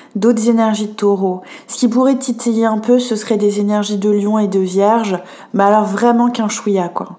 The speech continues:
Vraiment qu'un chouïa. Voilà moi ce que je vois.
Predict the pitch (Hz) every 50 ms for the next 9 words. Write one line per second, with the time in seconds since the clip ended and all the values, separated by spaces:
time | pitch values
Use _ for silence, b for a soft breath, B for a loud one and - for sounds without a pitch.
0 | _ _ _ B B B B B B - 185 190 202 240 240 240 240 240 247 247
1 | 247 233 214 202 - - - 185 185 180 180 - _ _ _ B B B B B
2 | B B B 214 214 233 233 233 226 226 - - 220 202 190 196 185 190 185 190